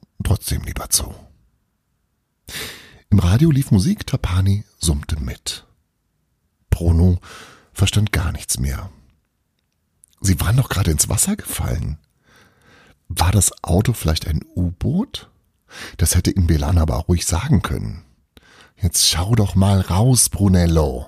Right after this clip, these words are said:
forderte sie ihn auf. Bruno blinzelte vorsichtig. Er sah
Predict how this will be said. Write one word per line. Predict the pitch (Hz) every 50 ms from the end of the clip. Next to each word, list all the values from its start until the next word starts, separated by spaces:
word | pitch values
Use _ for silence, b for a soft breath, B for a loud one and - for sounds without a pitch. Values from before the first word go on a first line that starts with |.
| _ _
forderte | - - - 76 - 52 50 - -
sie | - - 64 57
ihn | 50 -
auf. | - 50 50 - - - - - _ _ _ _ _ B B B B B B B B B B B B B B B B B
Bruno | - - 123 127 123 123 127 123 127 135 - _ _ _ - -
blinzelte | - 87 82 76 - - 92 92 - - -
vorsichtig. | - - - - - - - - - - - - - - - - - - -
Er | - 101 101
sah | 101 104 104 98 101 104 110 107 110 110 113